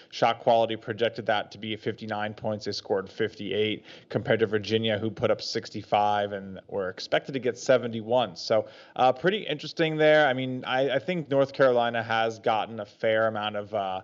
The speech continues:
I guess, flack from the media, starting as the preseason number one. But, you know, now they're kinda, like, down in the dumps. I don't think there's been,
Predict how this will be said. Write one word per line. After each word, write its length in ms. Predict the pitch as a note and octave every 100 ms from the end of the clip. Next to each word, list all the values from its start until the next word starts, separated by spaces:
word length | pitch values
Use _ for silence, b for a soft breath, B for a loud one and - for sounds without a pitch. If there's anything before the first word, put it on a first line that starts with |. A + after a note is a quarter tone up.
| b b b b b
I 120 | - A2
guess, 260 | A2+ -
flack 460 | - A#2 G#2+ B2 -
from 160 | C3+
the 80 | A#2+
media, 640 | A2+ A#2+ B2 A#2+ B2 A#2+ A2+
starting 400 | - A2+ A2+ A#2
as 80 | A2
the 80 |
preseason 600 | A2 - A#2 A2+ A2+ G#2+
number 280 | A2+ A2 A2
one. 420 | G#2+ A#2+ B2+ B2
But, 220 | A#2+ A2+ -
you 100 | C3
know, 80 | B2
now 300 | A#2+ B2 C#3+
they're 100 | D#3+
kinda, 320 | D3+ D#3+ D#3
like, 260 | C#3+ C3+ G#2
down 280 | B2 B2+ C3
in 40 |
the 60 | A#2+
dumps. 400 | A#2+ B2+ A#2+ A#2+
I 60 |
don't 180 | A#2 A2+
think 160 | A#2+ A2
there's 260 | A#2 A2+
been, 460 | - B2 A#2+ A#2